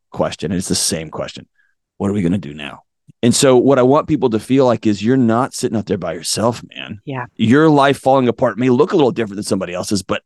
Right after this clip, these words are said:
Speaker 1: everybody's life feels like the Lego pieces are hard to hold on to. And that actually means we have way more in common than we do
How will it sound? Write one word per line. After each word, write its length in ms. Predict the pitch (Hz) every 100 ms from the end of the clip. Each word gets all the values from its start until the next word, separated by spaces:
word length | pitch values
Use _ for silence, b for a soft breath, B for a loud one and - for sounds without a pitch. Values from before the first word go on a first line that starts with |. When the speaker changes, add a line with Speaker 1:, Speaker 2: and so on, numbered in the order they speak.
| _
Speaker 1:
everybody's 880 | 135 151 135 127 110 104 117 107 104
life 320 | 104 117 117 -
feels 260 | 113 107
like 240 | 101 104 -
the 120 | 107
Lego 280 | 98 117 117
pieces 300 | 104 87 90
are 100 | 90 -
hard 160 | 110
to 40 | 95
hold 180 | 95 104
on 200 | 143 175
to. 320 | - 107 101 _ _ _ -
And 120 | 107
that 160 | 139 -
actually 340 | 135 - 123
means 320 | 117 123 131 110
we 80 |
have 120 | 120 98
way 140 | 120
more 380 | 113 110 139 135
in 60 |
common 580 | 104 - 107 98 92 92 -
than 180 | 95 101
we 120 | 95
do 400 | 90 92 80 73